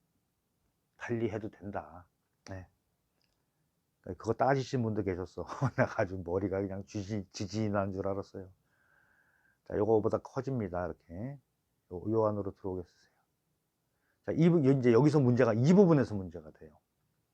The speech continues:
이렇게 테두리 해놓고 두 개 한 다음에 떨어져서 큰 대자를 썼잖아요. 그러니까 쓰기가 너무 어렵더라. 이거 쓸 때마다 이거 어떻게 써야 돼? 막, 그쵸?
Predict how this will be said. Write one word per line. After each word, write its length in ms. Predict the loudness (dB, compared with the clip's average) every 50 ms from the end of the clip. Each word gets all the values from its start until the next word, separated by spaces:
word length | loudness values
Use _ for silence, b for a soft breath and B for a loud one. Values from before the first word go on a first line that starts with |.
| _ _ _ _ _ _ _ _ _ _ _ _ _ _ _ _ 2
이렇게 200 | 4 4 6 4
테두리 440 | 4 4 4 4 4 6 6 6 6
해놓고 300 | 8 6 4 4 2 0
두 160 | 0 2 4
개 100 | 4 4
한 180 | 4 4 2 2
다음에 440 | 4 4 4 4 4 2 0 0 4
떨어져서 560 | 6 8 8 10 8 8 6 6 4 2 2
큰 160 | 0 2 4
대자를 320 | 4 4 4 2 0 -2 -2
썼잖아요. 680 | -6 -8 -10 -8 -8 -6 -4 -4 -4 -4 -4 -8 -10 _ _ _ _ _ _ _ _ _ _ _ _ _ _ _ _ _ _
그러니까 420 | -2 2 2 4 4 2 0 -2
쓰기가 420 | -4 -2 -2 0 2 2 2 2 2
너무 360 | 2 2 2 2 2 2 4
어렵더라. 720 | 4 4 2 2 _ -2 -2 0 0 0 0 -2 -2 -2
이거 180 | -2 -2 -2 -4 -2
쓸 220 | -2 -2 -2 0
때마다 480 | 0 0 0 0 0 0 0 2 2 0
이거 160 | -2 -2 -2 -2
어떻게 260 | -4 -2 0 0 -2
써야 280 | 0 2 2 2 2 0
돼? 380 | 0 -2 -2 -2 -2 -4 -4
막, 180 | -8 -10 -16 -18 _ _ _
그쵸? 320 | _ -12 -10 -8 -8 -10